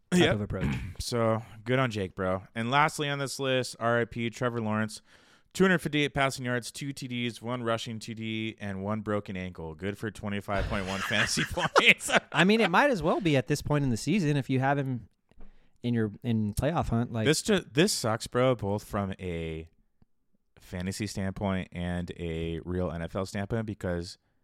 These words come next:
Speaker 2: it looked like he was finally coming into his own.
Speaker 1: Yep.
Speaker 2: Like, over the last few weeks, bro. Like, this was the Trevor Lawrence that we were expecting to see for years, man.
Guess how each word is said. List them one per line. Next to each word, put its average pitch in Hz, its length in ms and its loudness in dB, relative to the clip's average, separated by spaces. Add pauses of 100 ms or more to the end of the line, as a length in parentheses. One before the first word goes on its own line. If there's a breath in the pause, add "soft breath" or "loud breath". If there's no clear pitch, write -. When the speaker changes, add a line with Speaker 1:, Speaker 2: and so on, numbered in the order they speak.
(180)
Speaker 2:
it 98 80 -6
looked 110 200 2
like 107 160 2
he 110 60 -2
was 98 140 -2
finally 92 440 -4
coming 82 280 -8
into 80 180 -6
his 76 160 -8
own. 73 260 -10 (400)
Speaker 1:
Yep. 110 200 -6 (120)
Speaker 2:
Like, 90 160 -2
over 85 160 -2
the 85 60 -2
last 80 260 -4
few 82 160 -6
weeks, 76 240 -8
bro. 76 300 -8 (100)
Like, 82 180 -6 (140)
this 98 220 0
was 98 140 -6
the 92 100 -6
Trevor 87 260 -4
Lawrence 85 360 -6
that 78 120 -8
we 80 140 -4
were 78 80 -6
expecting 80 400 -10
to 78 60 -12
see 80 180 -8
for - 160 -16
years, 69 360 -12
man. 135 260 -16